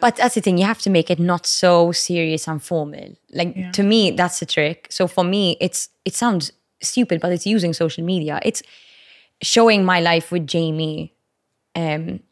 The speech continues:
Speaker 1: and normalizing it. Just normalizing it and making it funny and showing that my life and my relationship with a woman is pretty similar to yours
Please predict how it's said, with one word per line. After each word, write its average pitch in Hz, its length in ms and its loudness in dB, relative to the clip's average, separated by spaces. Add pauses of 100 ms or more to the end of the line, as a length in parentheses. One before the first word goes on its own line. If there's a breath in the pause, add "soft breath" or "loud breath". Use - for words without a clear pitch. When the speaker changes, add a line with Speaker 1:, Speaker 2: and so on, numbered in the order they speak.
(180)
Speaker 1:
and 208 180 4
normalizing 180 600 2 (120)
it. - 200 -20 (720)
Just - 320 2
normalizing 190 600 4
it 156 100 -6
and 175 100 2
making 190 260 0
it 175 100 -6
funny 190 260 0
and 170 100 -4
showing 185 240 -2
that 180 140 -4
my 202 220 0
life 175 360 -2
and 175 120 -2
my 175 80 -2
relationship 175 280 -4
with 170 80 -4
a 165 60 -4
woman 190 280 -2
is 180 100 -6
pretty - 480 -6
similar 185 380 -2
to - 140 -6
yours 180 600 -2